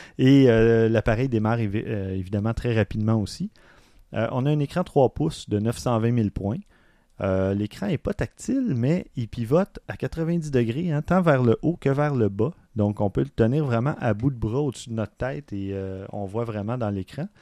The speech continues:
Et même chose, on peut le tenir, euh, le mettre par terre carrément et on voit dans l'écran, euh, qui est, euh, qui a pivoté vers le haut. La plupart du temps, les, les appareils, là,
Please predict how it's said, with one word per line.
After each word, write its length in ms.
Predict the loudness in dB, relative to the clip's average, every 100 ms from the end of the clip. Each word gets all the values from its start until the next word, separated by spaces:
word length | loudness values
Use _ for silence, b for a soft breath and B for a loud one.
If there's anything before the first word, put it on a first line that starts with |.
| b b b b
Et 140 | 2 4
même 220 | 4 4
chose, 260 | 2 0 0
on 80 | 0
peut 100 | -2
le 60 |
tenir, 460 | 2 4 6 4 0
euh, 280 | 0 0 2
le 140 | 4
mettre 200 | 4 2 -2
par 220 | -6 -2
terre 340 | 0 2 2 4
carrément 440 | 4 4 2 2
et 180 | 2 2
on 100 | 4
voit 160 | 2
dans 120 | 2 0
l'écran, 320 | -2 -4 -6
euh, 320 | -4 -6 -8 -14 _ -14
qui 300 | -4 -2 -2
est, 40 | -4
euh, 120 | -6 -10 _ _ _ _ _
qui 120 | -4
a 40 |
pivoté 440 | -2 -2 -2 0 0
vers 220 | 0 2
le 120 | 0
haut. 160 | 0 -2 B B B B -2
La 120 | -2
plupart 340 | -2 -4 -2
du 120 | -4 -4
temps, 180 | -2
les, 360 | 0 -2 -2 -2
les 220 | -2 -2
appareils, 500 | -2 0 -2 -4 -6
là, 300 | -4 -4 -4